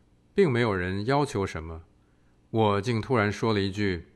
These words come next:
：“将来我退休以后要全职侍奉神。”说过之后，觉得兑现还早，学位还没拿到，找工作更没有影子，退休似乎是很遥远的事，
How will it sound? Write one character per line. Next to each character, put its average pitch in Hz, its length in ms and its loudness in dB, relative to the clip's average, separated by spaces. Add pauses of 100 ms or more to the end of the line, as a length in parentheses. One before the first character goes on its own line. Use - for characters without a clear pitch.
(420)
：“将 110 180 0
来 98 240 4
我 92 200 0
退 131 200 4
休 131 220 4
以 98 80 0
后 92 380 2 (100)
要 117 220 0
全 107 340 0
职 117 180 2
侍 117 200 0
奉 98 180 -4
神。” 85 320 -8 (1800)
说 175 220 2
过 165 120 6
之 110 160 2
后， 95 560 0
觉 104 160 -4
得 101 80 -2
兑 110 220 0
现 95 300 -2
还 95 180 -6
早， - 420 -10 (420)
学 - 220 -4
位 143 200 2
还 95 120 -2
没 92 140 -2
拿 85 180 -4
到， 87 380 -6 (500)
找 90 200 -4
工 113 200 -2
作 113 240 2
更 120 160 0
没 98 120 0
有 107 120 0
影 87 300 -4
子， 87 280 -10 (520)
退 113 220 -2
休 117 360 2
似 110 220 -4
乎 101 160 -2
是 92 260 -4
很 90 240 -6
遥 85 220 -2
远 101 160 0
的 85 80 -8
事， 87 320 -6